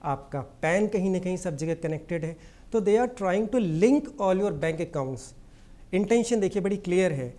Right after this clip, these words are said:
अगर आप देखो इधर तो आईटीआर वन के लिए सरकार भी जैसे कह रही है कि आपके बहुत सारे figures ऐसे होंगे जिसमें प्रीफिल्ड आएंगे। अब वो प्रीफिल्ड क्यों कर रही है आपके लिए?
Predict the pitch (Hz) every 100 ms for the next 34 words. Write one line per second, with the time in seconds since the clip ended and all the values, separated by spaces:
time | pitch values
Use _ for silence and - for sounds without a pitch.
0 | - 151 170 175 180 180 185 202 175 170
1 | 170 170 156 170 175 151 147 151 151 160
2 | 156 135 147 151 151 147 135 147 139 135
3 | 135 135 139 156 - 139 143 143 147 170
4 | 175 - 156 156 156 147 151 143 - 147
5 | - 156 156 156 165 - 202 - 208 190
6 | 208 175 135 120 120 - - - - 214
7 | - 247 240 285 254 254 247 220 180 165
8 | 156 143 127 - 139 127